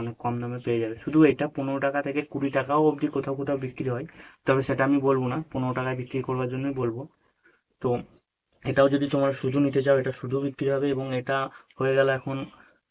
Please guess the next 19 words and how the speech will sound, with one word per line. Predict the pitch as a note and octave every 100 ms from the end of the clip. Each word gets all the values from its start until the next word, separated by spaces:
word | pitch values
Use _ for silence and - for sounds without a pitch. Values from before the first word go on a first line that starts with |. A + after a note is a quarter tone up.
| _ _ _ _
ফ্রাইড | - - D3
রাইস | C#3+ C#3
মশলা | C3 - G2+ G#2 - _ A2+
actually। | - A2 A#2 -
এরপর | C#3 C#3+ C#3+
এটাকে | C#3 C#3+ D3 C3
বিরিয়ানি | C#3 C#3 C#3
মশলা | C3 C#3 C3+
বানানো | B2 A#2+ A2+
হবে। | A#2+ - _ -
তো | B2 -
পরবর্তী | B2+ C3 C3 C3+
ভিডিওতে | C3 C3 C3 C3
কিভাবে | - D3+ C#3+ B2+
বানানো | B2 B2+ B2+
হবে | A#2+
তোমরা | B2 A#2+ A2
দেখতে | A#2 A#2 A#2+
থাকো, | A#2+